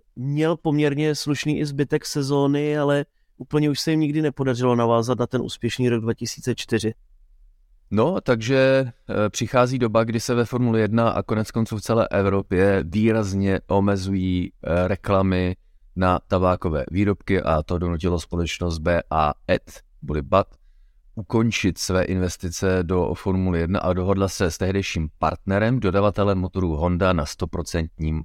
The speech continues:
Speaker 2: odkoupení podílu v týmu. A tím přichází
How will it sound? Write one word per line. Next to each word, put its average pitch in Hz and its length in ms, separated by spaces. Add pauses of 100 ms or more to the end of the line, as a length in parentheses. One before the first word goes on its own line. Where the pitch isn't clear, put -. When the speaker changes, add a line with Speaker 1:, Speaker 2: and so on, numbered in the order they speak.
Speaker 2:
odkoupení 71 680
podílu 69 460
v - 100
týmu. 85 480
A 98 80
tím 110 180
přichází 104 840